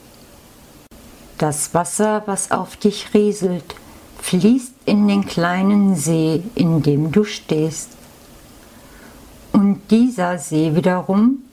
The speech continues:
wird zu einem kleinen Fluss und trägt alles weg, was hineinfließt. Du spürst nun genau,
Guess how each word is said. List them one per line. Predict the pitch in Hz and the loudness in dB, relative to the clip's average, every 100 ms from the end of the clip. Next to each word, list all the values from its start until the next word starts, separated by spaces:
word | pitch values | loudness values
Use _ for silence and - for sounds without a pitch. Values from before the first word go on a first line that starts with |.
| _ | _
wird | - - 170 - | -6 -2 -2 -2
zu | - - - | -2 0 0
einem | 160 165 180 185 | -2 0 0 -2
kleinen | - 156 151 180 | -2 0 0 -2
Fluss | - - 160 156 - - - - - - - - - | -4 -2 -2 -2 -6 -10 -16 -20 -20 -20 -20 -20 -2
und | 220 220 - | 0 0 0
trägt | 233 226 - - | 0 0 -2 -4
alles | 208 254 247 - | -2 -2 -4 -4
weg, | 165 170 - - - - - - | -4 -4 -14 -20 -20 -20 -18 -4
was | 156 151 - - - - - | -2 -2 -6 -8 -16 -14 0
hineinfließt. | 214 202 180 175 180 - - 180 180 - - - - - - - - - - - - - - - - - - - - - - | 2 4 0 -2 -4 -6 -4 -2 -2 -4 -12 -20 -20 -20 -20 -20 -20 -20 -20 -20 -20 -20 -20 -20 -20 -20 -20 -20 -20 -20 -2
Du | 185 | -2
spürst | 185 - 208 240 240 - | -2 -2 0 0 -2 0
nun | 226 226 | 2 4
genau, | 214 202 180 156 143 139 143 156 | 2 2 2 2 2 0 -2 -6